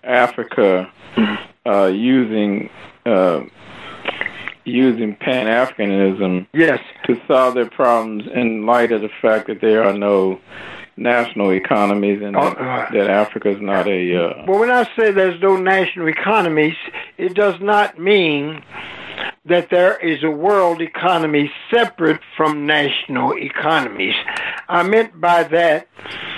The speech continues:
Speaker 2: that, and the same in the United States. As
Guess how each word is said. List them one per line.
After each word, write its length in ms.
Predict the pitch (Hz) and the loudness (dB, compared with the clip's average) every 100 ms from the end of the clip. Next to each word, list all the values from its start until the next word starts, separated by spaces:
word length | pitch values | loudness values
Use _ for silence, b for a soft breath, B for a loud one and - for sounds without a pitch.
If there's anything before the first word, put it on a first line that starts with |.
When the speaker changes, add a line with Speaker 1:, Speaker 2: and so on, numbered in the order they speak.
| B B - 135 | B B -14 -2
Speaker 2:
that, 300 | 175 175 - _ _ | 2 2 -2 _ _
and 140 | 202 220 | 0 2
the 100 | 202 | 2
same 280 | 285 339 311 | 2 2 2
in 100 | 208 | 2
the 80 | 196 | 2
United 440 | 214 233 240 240 - | 2 4 4 2 0
States. 400 | - - - - - - - - B B B B B B _ | 2 2 0 -8 -4 -4 -4 -12 B B B B B B _
As 140 | 185 | -2